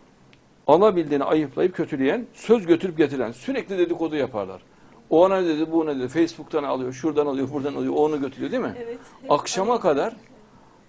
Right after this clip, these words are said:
Speaker 1: e, mahalle şeyi gibi dedikodu yaparlar. Hayrı engelleyip sürdüren, mesela tebliğ yapacaksın, durdurur. Faydalı bir faaliyet yapacaksın, durdurur. İnsanları aydınlatırsın, durdurur.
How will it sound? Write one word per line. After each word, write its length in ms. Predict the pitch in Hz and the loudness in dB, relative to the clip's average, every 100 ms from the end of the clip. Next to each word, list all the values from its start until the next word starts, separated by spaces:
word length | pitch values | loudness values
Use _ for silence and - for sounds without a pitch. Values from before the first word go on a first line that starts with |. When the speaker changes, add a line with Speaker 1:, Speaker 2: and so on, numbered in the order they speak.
| _ - | _ -8
Speaker 1:
e, 200 | 131 120 | -4 -4
mahalle 640 | 127 156 165 190 202 156 | 0 2 2 0 -4 -4
şeyi 340 | 131 156 147 127 | -4 -4 -2 -2
gibi 340 | 120 196 190 80 - 156 | -2 -4 -4 -8 -6 -2
dedikodu 380 | 160 147 139 | 0 0 2
yaparlar. 440 | 117 98 98 95 - - _ _ _ _ _ _ _ _ - _ _ _ _ _ _ - - - | 0 0 -4 -6 -14 -20 _ _ _ _ _ _ _ _ -20 _ _ _ _ _ _ -20 -20 -8
Hayrı 320 | - 175 196 | 4 6 8
engelleyip 600 | 220 185 185 180 190 233 | 4 4 4 6 2 -2
sürdüren, 580 | - - 170 175 160 107 - _ _ _ | -6 0 4 6 6 4 -8 _ _ _
mesela 180 | 123 139 | -16 -8
tebliğ 320 | 160 156 170 | -2 -2 2
yapacaksın, 580 | 170 127 131 127 160 143 | 2 2 -2 -4 -8 -6
durdurur. 360 | 131 123 110 95 | -6 -6 -8 -10
Faydalı 420 | - 117 131 135 | -6 -4 -2 -4
bir 60 | |
faaliyet 260 | 123 127 123 | -4 -4 -4
yapacaksın, 500 | 113 113 110 139 127 | -6 -6 -8 -8 -6
durdurur. 360 | 120 110 98 - _ _ _ _ _ _ 214 _ _ _ _ _ _ _ _ _ | -6 -8 -10 -16 _ _ _ _ _ _ _ _ _ _ _ _ _ _ _ _
İnsanları 480 | 131 135 143 135 139 | -4 -2 -2 -2 0
aydınlatırsın, 720 | 139 120 127 120 120 - 135 | 0 0 -4 -6 -8 -8 -6
durdurur. 420 | 123 120 123 117 | -4 -4 -4 -6